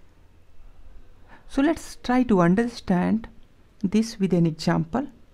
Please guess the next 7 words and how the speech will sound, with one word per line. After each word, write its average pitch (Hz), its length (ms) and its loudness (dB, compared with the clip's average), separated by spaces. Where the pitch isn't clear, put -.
Let's 262 240 2
say 202 220 2
here 202 340 2
we 180 180 2
have 180 180 2
another 220 320 2
example 175 680 -2